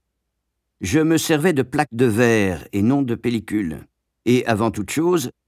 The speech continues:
chacune d'entre elles devait être chargée dans son étui individuel dans la chambre noire. J'emportais en général six plaques chargées et je ne pouvais donc prendre que six clichés. Appuyer sur l'obturateur, ne fût-ce qu'une fois, demandait réflexion.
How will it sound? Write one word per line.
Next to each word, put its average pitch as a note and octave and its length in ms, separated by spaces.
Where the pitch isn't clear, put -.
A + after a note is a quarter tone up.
chacune D#3 400
d'entre C3+ 240
elles D#3+ 140
devait A2+ 260
être A2 320
chargée B2+ 460
dans A2+ 100
son G#2 240
étui A2+ 400
individuel A2+ 800
dans A#2+ 160
la A#2+ 100
chambre A2 320
noire. D#2+ 540
J'emportais A2+ 480
en B2 80
général A2+ 400
six - 180
plaques A#2+ 320
chargées G#2 720
et A#2+ 160
je A2+ 120
ne A2+ 80
pouvais G#2 220
donc G#2 200
prendre A#2+ 340
que F#2 240
six - 300
clichés. - 480
Appuyer A2 560
sur G#2 180
l'obturateur, A2 1000
ne A2 140
fût-ce - 560
qu'une F2 320
fois, - 340
demandait G#2+ 540
réflexion. F2 760